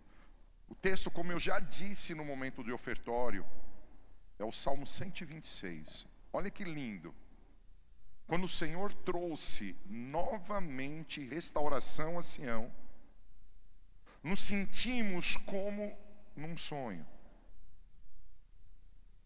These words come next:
Então, se nos encheu de riso a boca, e a nossa língua de alegres expressões de louvor. Até nas outras nações se comentavam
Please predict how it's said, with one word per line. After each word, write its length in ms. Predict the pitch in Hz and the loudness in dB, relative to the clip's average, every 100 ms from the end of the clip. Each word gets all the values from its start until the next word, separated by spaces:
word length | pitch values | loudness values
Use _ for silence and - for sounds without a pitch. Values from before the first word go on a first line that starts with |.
| _ _ - - - - - - - - _ _ _ | _ _ -20 -20 -20 -20 -20 -20 -20 -20 _ _ _
Então, 580 | 147 147 202 202 156 147 - - - - - - - - - | -14 -2 4 6 6 6 6 6 2 -4 -12 -14 -12 -10 -10
se 280 | - - 202 | -10 -10 -8
nos 280 | 190 214 196 | -6 -4 2
encheu 640 | 196 170 - 202 226 247 | 2 2 2 2 2 4
de 180 | - 185 | 6 4
riso 640 | - - 214 247 156 147 | 4 0 0 -4 -4 2
a 60 | 135 | 4
boca, 520 | 131 127 131 - 170 - - - - - - - - - - - - | 4 2 -2 -4 -10 -14 -14 -12 -12 -12 -14 -16 -18 -18 -18 -16 0
e 80 | 156 | 4
a 80 | |
nossa 420 | 165 226 240 - 208 | 4 4 0 2 4
língua 640 | 190 196 254 233 147 - | 6 6 6 2 2 2
de 140 | - | 4
alegres 800 | 156 143 147 185 208 - 208 170 151 | 2 2 2 0 2 4 4 4 0
expressões 800 | 151 - 143 - - 151 170 139 | -2 -2 -2 -2 -6 -10 -10 -10
de 80 | |
louvor. 500 | 156 175 156 113 90 - - - - - - - - - - - - - - _ - - | -10 -10 -10 -12 -14 -16 -18 -16 -18 -16 -20 -20 -20 -20 -20 -20 -20 -20 -20 _ -20 -2
Até 260 | 170 - 254 | 2 4 2
nas 260 | 254 202 - | 2 0 0
outras 440 | 247 - 233 - | 2 4 2 2
nações 840 | 185 185 156 - - 202 208 170 185 | 0 0 2 2 2 0 -2 0 2
se 160 | - 175 | 2 2
comentavam 920 | - 175 180 - 117 117 113 98 | -2 0 0 0 2 4 4 4